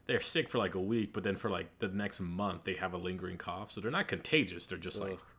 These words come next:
Speaker 1: their lung just suddenly
Speaker 2: Right.
Speaker 1: starts coughing. Um, and so it doesn't necessarily mean that you're still sick. It just means, like, yeah, you know,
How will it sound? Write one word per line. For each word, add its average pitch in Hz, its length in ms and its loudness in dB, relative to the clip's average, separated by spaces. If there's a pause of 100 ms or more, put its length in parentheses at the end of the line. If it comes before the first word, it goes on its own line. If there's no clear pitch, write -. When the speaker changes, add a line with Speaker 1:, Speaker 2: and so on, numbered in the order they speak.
(300)
Speaker 1:
their 95 120 2
lung 92 420 2
just - 340 -4
suddenly 95 340 -2
Speaker 2:
Right. 92 320 -2
Speaker 1:
starts 98 220 -6
coughing. 117 400 -4 (880)
Um, 95 560 -2 (200)
and 101 140 -2
so 98 200 0
it 95 60 4
doesn't 113 200 6
necessarily 101 300 4
mean 98 100 0
that 90 100 0
you're 87 80 -6
still - 240 -2
sick. - 360 -4
It 92 40 -8
just 87 200 -6
means, 87 140 -6
like, 85 120 -10
yeah, 135 460 4 (140)
you 104 100 -6
know, 95 240 -4